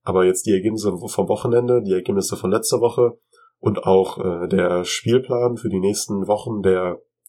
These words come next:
lässt mich jetzt doch schon mit, ja, vorsichtigem Optimismus auf die, die, das Top-vier-Rennen blicken, auch wenn ich nach wie vor mit sehr großer Nervosität das Ganze verfolge, weil,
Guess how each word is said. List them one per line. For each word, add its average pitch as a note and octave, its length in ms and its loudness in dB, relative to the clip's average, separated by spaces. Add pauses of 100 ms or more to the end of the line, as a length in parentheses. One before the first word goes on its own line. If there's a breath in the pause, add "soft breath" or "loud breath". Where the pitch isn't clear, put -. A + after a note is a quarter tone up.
(140)
lässt G#2 280 0
mich G#2 140 -4
jetzt G2 200 0
doch A2 120 0
schon G2+ 260 0
mit, F#2+ 300 -2 (160)
ja, F#2+ 240 0
vorsichtigem A#2 720 -2
Optimismus B2 1000 -2 (200)
auf - 200 -6
die, G#2 840 0 (240)
die, G#2+ 200 -4
das - 160 -4
Top-vier-Rennen A2 680 -2
blicken, B2 480 -4 (420)
auch G#2 300 -2
wenn G2+ 120 2
ich - 320 -2
nach G2 300 0
wie A2 80 -2
vor G2 640 2 (360)
mit - 260 -6
sehr G2+ 260 0
großer G2+ 360 -4
Nervosität F#2+ 540 -2
das A#2+ 120 -6
Ganze A2+ 220 -2
verfolge, G#2 440 2
weil, F#2+ 220 2